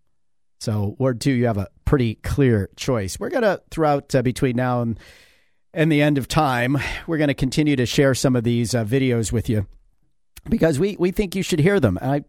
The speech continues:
not sure that I really have time to do another one, but, uh, there are a couple whoppers,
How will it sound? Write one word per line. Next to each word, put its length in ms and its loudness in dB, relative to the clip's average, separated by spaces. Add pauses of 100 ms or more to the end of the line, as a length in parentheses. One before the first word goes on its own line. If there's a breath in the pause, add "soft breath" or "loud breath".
not 240 -4
sure 300 -2
that 100 0
I 60 2
really 340 0
have 220 0
time 420 -2
to 100 -10
do 300 -2
another 400 -2
one, 280 -6 (500 soft breath)
but, 260 0
uh, 320 2
there 100 -4
are 40 -2
a 40 -6
couple 320 0
whoppers, 640 -2